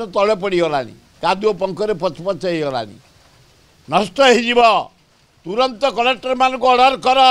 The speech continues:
କୋଉ ଅଞ୍ଚଳରେ କୋଉ ଫସଲ ନଷ୍ଟ ହେଇଛି, କେତେ ସଂଖ୍ୟାରେ ନଷ୍ଟ ହେଇଛି,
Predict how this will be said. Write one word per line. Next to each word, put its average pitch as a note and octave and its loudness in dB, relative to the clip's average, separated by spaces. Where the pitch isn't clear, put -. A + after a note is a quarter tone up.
କୋଉ A#3+ 2
ଅଞ୍ଚଳରେ B3+ 0
କୋଉ A#3+ 0
ଫସଲ A#3+ -2
ନଷ୍ଟ A#3+ -4
ହେଇଛି, B3+ 0
କେତେ G#3+ 0
ସଂଖ୍ୟାରେ A#3+ 2
ନଷ୍ଟ B3+ 0
ହେଇଛି, B3 2